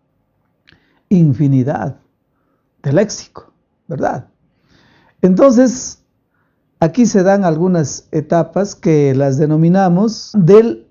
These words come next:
al-andaluz, medio, media rara esta do-, denominación. Digo mejor, etapas históricas del al-andaluz. Pues con esto queremos decir que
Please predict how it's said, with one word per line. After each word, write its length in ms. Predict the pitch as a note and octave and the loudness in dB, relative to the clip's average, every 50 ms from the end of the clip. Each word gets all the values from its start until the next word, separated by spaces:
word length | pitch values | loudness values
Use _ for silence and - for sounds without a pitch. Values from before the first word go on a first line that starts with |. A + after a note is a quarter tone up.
| _ _ | _ _
al-andaluz, 1000 | - A3+ A#3+ B3 A#3+ A3 - - F3 E3+ E3+ E3 E3 D#3+ D3+ C#3+ C#3 C3 B2+ | 2 4 4 4 2 -2 -4 -2 0 0 2 4 2 2 2 0 -2 -2 -4
medio, 380 | C3+ C3 B2+ B2 A#2+ A#2+ B2 - - | -4 -6 -4 -4 -4 -6 -8 -10 -10
media 340 | B2+ B2+ C3 C3 C3 B2+ B2 | -12 -12 -12 -10 -12 -10 -8
rara 340 | C3 C#3+ F3+ G3 F#3 E3+ D#3+ | -2 2 2 4 4 4 2
esta 220 | C#3+ C3 - E3 | 0 -2 -4 -4
do-, 320 | D3 D3 D3+ D3+ D#3 E3 E3 | -2 -2 -2 -2 -4 -4 -6
denominación. 760 | - D3 D#3+ D3+ D#3 D3+ D3+ D3 C#3 B2+ B2 - - C3 C3+ D#3 | -4 -2 -2 0 0 0 -2 -2 -2 -4 -6 -8 -8 -6 0 0
Digo 220 | G3+ G3 F#3 F3 | 2 2 2 0
mejor, 320 | E3+ D3+ B2+ C#3 C3 C3 | 0 -2 -2 -2 -4 -4
etapas 560 | C#3 C#3+ C#3 - G#3+ A3 A3 A3 A3 G#3+ F#3 G#3 | -6 -6 0 2 2 2 2 0 -4 -2 0 -2
históricas 720 | G#3+ F#3 G#3 - A#3+ B3 B3 B3 A#3 - A#3+ A3+ G3+ E3+ | -2 -4 0 2 2 2 2 0 0 0 -2 -2 0 0
del 400 | F3 G#3 A3+ A3+ A3+ - - - _ _ _ _ _ _ _ _ _ _ | 2 2 2 2 0 -6 -10 -16 _ _ _ _ _ _ _ _ _ _
al-andaluz. 1700 | - - F3+ G#3+ A#3+ A#3+ A#3+ A#3+ B3 B3 - _ _ _ _ _ _ _ _ _ - E3 F3 F3 E3+ E3 D3 D3 C#3+ C3+ B2+ A#2+ B2 - _ | -6 -2 0 2 2 2 0 -4 -6 -8 -16 _ _ _ _ _ _ _ _ _ -4 -4 -2 0 0 0 0 -2 -4 -4 -6 -8 -12 -12 _
Pues 160 | - C#3 - | -8 -8 -4
con 180 | - D#3+ D#3 E3+ | 0 2 4 4
esto 260 | F#3 F#3+ F#3 G#3 G3 | 2 4 2 0 2
queremos 360 | G3 G#3+ A3 A3+ A3+ A#3+ A3+ | 4 4 4 4 4 2 2
decir 340 | A#3+ A#3 - B3 A#3+ A3 - | 2 0 2 0 -2 -2 0
que 380 | - G3+ F#3 E3 C3+ - - | 0 0 0 0 -2 -6 -14